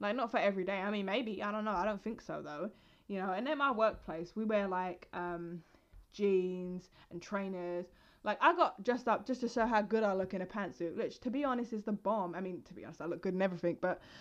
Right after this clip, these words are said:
um, except for hats. Like, there's few hats that suit me. Anyway, I'm completely off topic. Let me go back. Get, hair. I'm, I'm talking about hair. I saw this post recently, and it was, like,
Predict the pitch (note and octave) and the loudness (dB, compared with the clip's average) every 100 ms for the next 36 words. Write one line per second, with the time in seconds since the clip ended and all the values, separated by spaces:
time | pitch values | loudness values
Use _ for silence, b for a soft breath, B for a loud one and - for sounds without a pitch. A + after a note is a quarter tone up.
0 | B B G#3+ G#3 G3 F4 E4+ - A3 E3+ | B B -2 0 0 -2 -2 0 0 0
1 | - - - G#3 A#3 A3+ - C4+ D4+ C4 | -6 -18 -2 2 4 2 4 6 6 4
2 | A3 - F#3 - A#3 B3 C#4+ B B G#4 | -2 -4 -4 -2 -2 -2 -4 B B 6
3 | F4+ A3+ C4+ D4+ D#4 D#4 C4+ B3+ C4 - | 8 8 6 2 0 -2 -2 -4 -6 -6
4 | F3 C4 C4 B3 G#3 - - _ - - | -4 0 4 4 2 -2 -20 _ -12 -12
5 | - C#4 A3+ - G#3 G#3+ A3 - B3+ A3 | -4 4 4 6 4 4 2 2 4 4
6 | F3+ E3 - B B B B B _ - | 4 -2 -6 B B B B B _ 2
7 | A#3+ B3+ G4+ G4 F#4 D4 D4 A3+ F#3+ F3+ | 2 4 2 0 2 4 4 2 -4 -4
8 | E3+ E3+ F#3+ b b b A#3 A#3 A3 A3+ | -6 -6 -6 b b b 0 0 2 4
9 | G#3+ G#3+ | 4 2